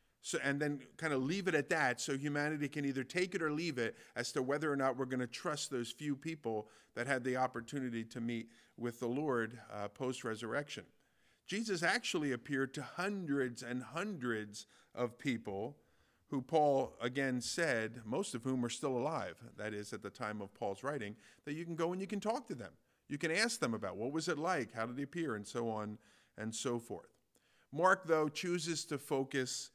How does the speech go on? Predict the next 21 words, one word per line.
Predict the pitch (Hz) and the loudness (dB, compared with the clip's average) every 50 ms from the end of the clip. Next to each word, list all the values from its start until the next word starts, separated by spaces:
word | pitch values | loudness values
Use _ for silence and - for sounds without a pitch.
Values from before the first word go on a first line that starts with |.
| _ _ _ _ | _ _ _ _
on | 123 127 127 | -2 -2 0
just | 120 139 127 - - 139 | 0 0 -2 0 -2 -2
a | |
few | 123 - - 147 147 151 151 151 | -4 -4 -8 -4 -2 0 2 2
of | 143 127 | 0 2
those | 127 117 117 117 113 - | 2 0 0 0 0 -4
folks. | - - 98 87 - - - - - - - _ _ _ _ _ _ _ _ | -6 -6 -8 -8 -8 -12 -12 -12 -12 -14 -16 _ _ _ _ _ _ _ _
As | 113 110 - | -8 -6 -4
we | 135 131 | -4 0
saw | - 160 143 139 | 2 2 2 4
last | 139 139 139 143 135 - - | 4 2 2 2 0 0 -2
week, | 147 147 143 139 - | 0 -2 -2 0 0
Mary | 117 117 131 143 156 | 0 2 4 4 2
Magdalene, | 151 147 143 143 139 131 139 135 135 139 139 147 156 156 - _ _ _ _ _ _ _ - | 2 2 0 0 0 0 0 0 2 2 0 -2 -4 -8 -12 _ _ _ _ _ _ _ -4
Mary | 110 120 120 139 147 151 | 0 2 4 4 4 4
the | 143 151 | 4 4
mother | 143 139 143 143 156 151 151 | 4 4 4 4 4 2 2
of | 147 147 | 0 2
James, | 151 156 143 135 135 135 143 156 165 147 - | 0 0 0 2 0 0 -2 -2 -6 -8 -8
and | 135 120 131 127 | -6 -4 -4 -2
Salome, | - - 147 139 135 131 123 120 113 110 110 123 139 | -2 -2 0 0 0 0 0 0 0 0 -2 -4 -6